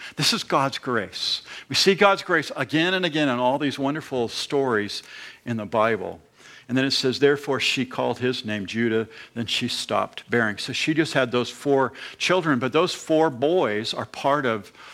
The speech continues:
the twelve tribes of Israel. Very important here.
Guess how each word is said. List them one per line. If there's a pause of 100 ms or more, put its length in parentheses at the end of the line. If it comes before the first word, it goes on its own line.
(340)
the
twelve
tribes (540)
of
Israel.
Very
important
here.